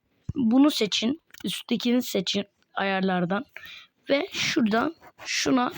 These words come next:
ortadakine basın. Bağlandı demesi lazım. Ee, şimdi çıkalım ve Roblox'a girelim arkadaşlar. Bunu yaptığınızda Roblox'a girecektir.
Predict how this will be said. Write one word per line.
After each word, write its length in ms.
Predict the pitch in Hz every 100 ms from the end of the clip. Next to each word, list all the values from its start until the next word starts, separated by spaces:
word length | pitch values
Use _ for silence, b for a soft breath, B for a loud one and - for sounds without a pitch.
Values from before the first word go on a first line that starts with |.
| 202
ortadakine 760 | - 254 226 226 - 247 247
basın. 480 | 226 214 - 208 214
Bağlandı 560 | 233 240 226 214 202 180
demesi 400 | 180 180 - -
lazım. 480 | 180 180 180 302 285 B B B B B - -
Ee, 360 | - 233 226 226 220 b b b
şimdi 560 | - - - 294 240 277 - - - _ _ _ _ _ _ _ - -
çıkalım 520 | - 254 233 240 330 _ - -
ve 260 | 226 233 240 - -
Roblox'a 680 | 240 226 214 - - 240 - -
girelim 380 | 220 208 196 185
arkadaşlar. 640 | 175 - - 165 - 254 262 B B B -
Bunu 120 | 302
yaptığınızda 680 | 349 349 - 302 294 233 233
Roblox'a 720 | 202 269 269 269 240 - - 262 208 196
girecektir. 1000 | 208 214 214 233 - _ - 214 - -